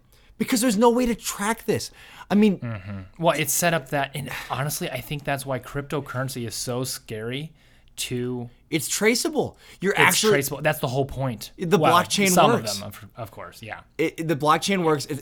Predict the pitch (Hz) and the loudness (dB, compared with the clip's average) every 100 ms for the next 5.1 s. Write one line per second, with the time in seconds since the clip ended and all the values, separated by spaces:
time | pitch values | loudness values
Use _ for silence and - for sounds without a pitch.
0 | - 113 165 175 165 135 - 143 143 98 | -4 -4 -2 0 0 -2 -4 0 0 -2
1 | 107 123 123 139 - 165 - 147 135 127 | -4 2 6 6 4 0 4 6 6 4
2 | 113 - 117 117 - _ - - 110 - | 0 2 4 4 2 _ -8 -4 -4 -4
3 | 92 95 87 104 - - 117 - 98 - | -10 -12 -16 -18 -12 -4 -4 -4 -10 -12
4 | 80 85 - - - - - - 139 127 | -18 -20 -20 -20 -20 -20 -20 -8 -4 0
5 | 151 | 2